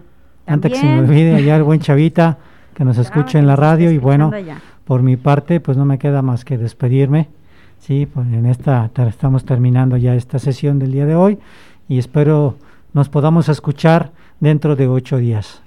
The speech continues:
Speaker 1: Un agradecimiento a Mane y a Rox que están ahí en
Speaker 2: Está por
Speaker 1: cabina
Speaker 2: allá,
Speaker 1: como
Speaker 2: Fer.
Speaker 1: cada una de estas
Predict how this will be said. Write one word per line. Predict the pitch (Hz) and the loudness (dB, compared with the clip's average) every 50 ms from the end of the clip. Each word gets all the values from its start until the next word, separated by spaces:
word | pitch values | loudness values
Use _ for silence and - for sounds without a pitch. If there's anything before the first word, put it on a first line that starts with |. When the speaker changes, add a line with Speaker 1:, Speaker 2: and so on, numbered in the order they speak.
| - | -8
Speaker 1:
Un | 156 147 156 151 | -6 -2 -2 0
agradecimiento | 151 151 143 143 147 143 139 123 - 147 147 151 160 160 160 - - 156 151 143 123 - - - - - - - - - - | 0 0 0 0 2 0 0 0 0 0 2 2 2 2 0 0 0 0 0 0 -2 -6 -14 -20 -20 -20 -20 -20 -20 -10 -4
a | 139 127 139 | -2 0 2
Mane | 151 170 180 175 170 170 165 | 4 4 6 6 6 6 4
y | 151 143 | 4 4
a | 139 139 | 2 2
Rox | 135 147 165 175 165 - - - - - - - - - - - - - - - 143 | 2 2 0 0 0 -2 -10 -20 -20 -20 -20 -20 -20 -20 -20 -20 -20 -20 -12 -6 -6
que | 123 | -6
están | - - 160 160 156 | -2 -2 0 0 2
ahí | 151 156 | 2 2
en | 160 | 2
Speaker 2:
Está | 156 - 160 | 2 2 2
por | |
Speaker 1:
cabina | 147 156 160 160 156 | 2 2 4 2 2
Speaker 2:
allá, | 143 | 2
Speaker 1:
como | - 139 135 131 131 127 | 2 0 2 2 2 0
Speaker 2:
Fer. | 104 95 - | -2 -4 -2
Speaker 1:
cada | - 156 160 151 156 156 | 0 2 2 4 4 2
una | 160 156 156 156 131 | 2 2 2 0 0
de | 139 151 151 | 0 0 0
estas | 143 - - 156 139 - - - | -2 -2 -2 -2 -2 -2 -6 -14